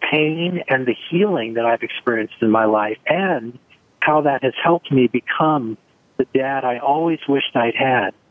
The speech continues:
to my own three boys. And I'm hearing weeping all over the room. And as I look around, I'm realizing, you know, it doesn't matter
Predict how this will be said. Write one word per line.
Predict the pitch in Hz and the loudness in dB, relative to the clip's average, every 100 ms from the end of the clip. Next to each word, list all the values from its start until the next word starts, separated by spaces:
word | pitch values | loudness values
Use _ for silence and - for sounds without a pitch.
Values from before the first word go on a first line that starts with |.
| _ _ _ _ _ _ - | _ _ _ _ _ _ -2
to | 127 | 0
my | 120 120 | 2 0
own | 120 117 - | -2 -6 -4
three | - 120 | 0 2
boys. | 110 131 117 87 - - - _ _ _ _ _ _ | 2 -2 -4 -8 -12 -16 -16 _ _ _ _ _ _
And | 139 131 | -4 0
I'm | 139 185 | 0 0
hearing | 160 170 151 139 | 0 0 0 -2
weeping | 143 190 - 120 98 - _ _ _ _ _ _ - | -2 -4 -2 -4 -4 -14 _ _ _ _ _ _ -4
all | 165 202 165 | 0 2 2
over | 127 | 0
the | 123 | 0
room. | 120 160 175 98 | 0 0 0 -2
And | 110 | -4
as | - 123 127 | 0 0 2
I | 135 | 0
look | 131 170 - | 0 -2 0
around, | 151 165 190 135 | 2 2 0 -2
I'm | 127 131 | -2 0
realizing, | 143 185 170 123 - 123 131 | 0 0 0 -2 0 0 2
you | |
know, | 151 | 2
it | 170 196 | 2 2
doesn't | 226 - 143 | 0 0 -4
matter | 127 127 135 139 | 0 0 0 -2